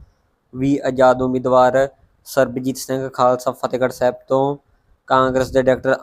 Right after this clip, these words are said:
ਅਮਰ ਸਿੰਘ ਜੇਤੂ ਰਹੇ ਹਨ ਤੇ ਕਾਂ-, ਅੰਮ੍ਰਿਤਸਰ ਤੋਂ ਕਾਂਗਰਸ ਦੇ ਗੁਰਜੀਤ ਸਿੰਘ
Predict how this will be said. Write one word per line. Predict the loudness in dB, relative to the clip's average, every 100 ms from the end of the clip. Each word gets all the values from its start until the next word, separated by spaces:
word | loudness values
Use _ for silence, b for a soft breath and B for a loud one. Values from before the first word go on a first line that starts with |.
| -4
ਅਮਰ | -4
ਸਿੰਘ | -4 -6 -4
ਜੇਤੂ | -4 -6 -6 0
ਰਹੇ | 0 0 -2
ਹਨ | -2 -4 -6
ਤੇ | -6 -6
ਕਾਂ-, | -2 -2 -2
ਅੰਮ੍ਰਿਤਸਰ | -4 -6 -6 -4 -4
ਤੋਂ | -4
ਕਾਂਗਰਸ | -2 -2 0 -4 -4
ਦੇ | -4
ਗੁਰਜੀਤ | -4 -4 -8
ਸਿੰਘ | -8 -10